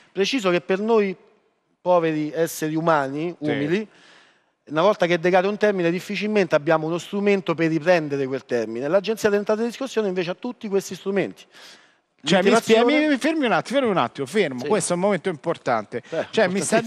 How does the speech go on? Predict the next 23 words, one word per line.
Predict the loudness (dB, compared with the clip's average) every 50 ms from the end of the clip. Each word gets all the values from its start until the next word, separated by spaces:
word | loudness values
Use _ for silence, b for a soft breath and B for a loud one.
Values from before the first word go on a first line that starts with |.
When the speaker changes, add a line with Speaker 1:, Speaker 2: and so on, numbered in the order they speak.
| -2
Speaker 2:
dicendo | -2 0 2 2 2 2 0 0 2
che | 2
è | 2 2
una | 2 2 2
lotta | 2 0 0 2 2 2
impari. | 2 2 -2 -4 -2 -2 -2 0 0 -4 -6 -4 0
Speaker 1:
Assolutamente, | 0 0 0 -2 -4 -6 -4 -4 -2 -2 -2 -2 0 0
Speaker 2:
Cioè, | 2 4 4 2 2
Speaker 1:
lo | 2
Speaker 2:
è | 0
Speaker 1:
dico | 0 2
Speaker 2:
una | 2 2 4
Speaker 1:
da | 4 4 4
anni. | 4 2
Speaker 2:
sfida | 2 2 2 2 2 2
t-, | 2 2 2 2 2
tra, | 0 2 4 4 6 6 6 6 6 6 6
Speaker 1:
Sì. | 4 4
Speaker 2:
tra | 2 0 2
Davide | 2 2 2 4 2 2 2 2 2
e | 2
Golia. | 2 0 0 0 2 2 2 2 2 2 0 -2
Speaker 1:
Sì. | -4 -4 -4 -4